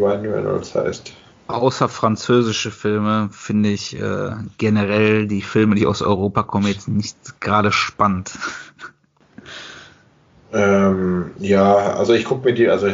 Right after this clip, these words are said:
Speaker 1: wenn ich mir die erste Folge angucke, heißt das nicht, dass ich mir die ganze Serie angucke. Wenn ich das scheiße finde, gucke ich da auch nicht weiter, ne? Ähm,
Speaker 2: Ja, aber du hast auch kein Problem damit, mal so einen Tatort zu schauen, ne?
Speaker 1: Nee, ich guck keinen Tatort.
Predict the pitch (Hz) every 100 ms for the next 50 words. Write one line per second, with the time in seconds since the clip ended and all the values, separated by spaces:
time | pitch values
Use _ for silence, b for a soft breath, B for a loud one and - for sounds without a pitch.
0 | 104 92 104 101 104 104 101 - - -
1 | 104 104 87 110 107 101 101 101 101 95
2 | 95 95 92 92 - 92 101 90 85 82
3 | 87 90 92 92 90 - 90 90 95 98
4 | 98 95 98 95 82 98 95 95 92 -
5 | - - B B B B B B B B
6 | B B B _ _ _ _ _ _ -
7 | - 110 107 101 101 123 127 - _ -
8 | 170 113 113 117 113 113 - 113 - 110
9 | 113 110 - 117 110 98 110 110 107 104
10 | 127 135 101 - - 104 110 101 101 120
11 | 123 - _ _ _ 113 110 101 - 123
12 | 104 - 95 87 -